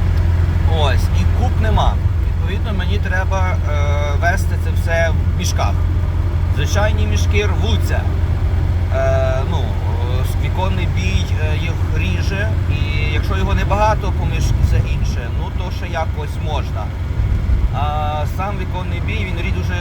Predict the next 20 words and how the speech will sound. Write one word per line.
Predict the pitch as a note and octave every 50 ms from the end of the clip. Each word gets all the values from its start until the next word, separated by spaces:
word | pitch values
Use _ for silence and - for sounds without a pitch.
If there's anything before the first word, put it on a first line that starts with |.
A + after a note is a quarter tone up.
| D3+ D3
гострий, | D#3+ D#3 C3+ B2+ - - - - - -
так? | D3+ D#3 F3 F#3 - - - - - - - - - - D3+
Треба | E3+ F#3+ G3+ G3+ G#3+
якісь | G#3 - G#3 G#3 G3+ F#3+ F#3
грубі | F#3+ G3+ G3+ G3 F#3+ F#3+
мішки, | F#3+ - - - - - - - - - -
паперові | - - - - - G#3 G#3+ - A3 A3+ A3+ A3+ A3+ A3+ G#3+ - - -
розмокають, | G3 - - F#3+ G#3 - - G3 F3+ D#3+ C#3+ B2 - - - - - - -
це | D#3 D#3
вже | D#3 E3
я | F3 E3+ E3+
пройшов. | - - - - - - - C#3 C3 - - - - - - - - - - - - - -
Якісь | - G#3 - G#3 G#3 G#3+ G#3 G3
під | - - G3+ G3+ F#3+ F3+
міндобрив, | F#3+ G3 G3 F#3+ F3 - G3 G3 G3 G3 F#3+ G3 G3+ G3+ G3
е, | F#3 - - E3 E3+ E3+ E3 E3 E3 E3 D#3+ D#3+ E3 E3 E3 - - - - - - - -
навіть | - E3 E3+ - - -
не | -
міндобрив, | - - - - F3+ F3 - E3+ D#3 D3 -
яких | - -